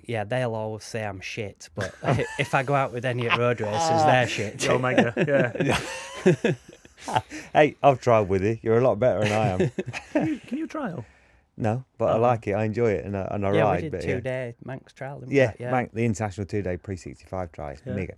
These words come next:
Speaker 2: I'm doing it again this year. Mint, yeah.
Speaker 3: So then did that get knocked on the head once you'd become, uh, a bike mechanic?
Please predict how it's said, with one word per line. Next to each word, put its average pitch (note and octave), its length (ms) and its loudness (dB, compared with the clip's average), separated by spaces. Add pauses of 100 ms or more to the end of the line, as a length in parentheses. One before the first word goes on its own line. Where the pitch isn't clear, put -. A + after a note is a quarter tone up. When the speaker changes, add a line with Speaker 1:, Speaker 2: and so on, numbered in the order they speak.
Speaker 2:
I'm E2+ 120 -8
doing F2+ 180 0
it C2 60 -10
again D2+ 160 -12
this D#2+ 220 -14
year. D2 160 -10
Mint, F2 240 -8 (160)
yeah. F2+ 160 -18 (260)
Speaker 3:
So F#3 260 -6 (140)
then F3+ 180 -2
did E3+ 160 -6
that F#3 140 -4
get F3+ 120 -8
knocked F3 220 -10
on E3 100 -8
the D#3+ 60 -8
head D3+ 120 -8
once D3 240 -10
you'd C#3 120 -10
become, C#3+ 520 -10 (340)
uh, C3 280 -4
a C3 60 -10
bike C#3+ 200 -4
mechanic? A2 460 -10